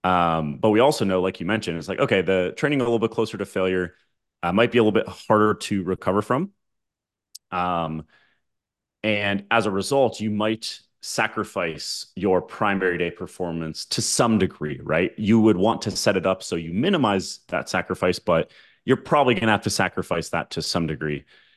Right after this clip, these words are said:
But we'll take that trade-off early on in the cycle because the goal isn't necessarily to maximize top-end strength right here, right now,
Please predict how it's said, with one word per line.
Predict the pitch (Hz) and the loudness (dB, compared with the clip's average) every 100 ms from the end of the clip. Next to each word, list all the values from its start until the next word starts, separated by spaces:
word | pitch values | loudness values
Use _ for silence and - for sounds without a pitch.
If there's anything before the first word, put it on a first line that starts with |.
| _ _ - | _ _ 2
But | 127 123 - _ _ | 2 2 -6 _ _
we'll | 127 110 170 | -8 0 2
take | 180 165 127 | 4 2 4
that | 101 | 0
trade-off | - 120 107 87 - | 2 2 4 2 -2
early | 101 95 | -4 -2
on | 87 90 | -2 -2
in | 107 | -2
the | |
cycle | - 120 113 123 117 - | 0 0 0 -2 -2 -4
because | 107 - 101 | -8 -2 -2
the | 101 | -2
goal | 95 104 | 0 0
isn't | 98 92 | 0 -2
necessarily | 85 - 85 80 | -6 -6 -6 -4
to | 87 | -2
maximize | 85 82 - 85 78 76 - - _ | -2 -2 -4 -4 -4 -6 -10 -16 _
top-end | 90 87 82 78 | -4 -2 -4 -6
strength | - 78 73 - _ | -4 -4 -4 -10 _
right | 87 76 | -2 -2
here, | - 78 69 | -4 -6 -6
right | 69 80 | -4 -4
now, | 80 78 73 69 | -2 -4 -6 -10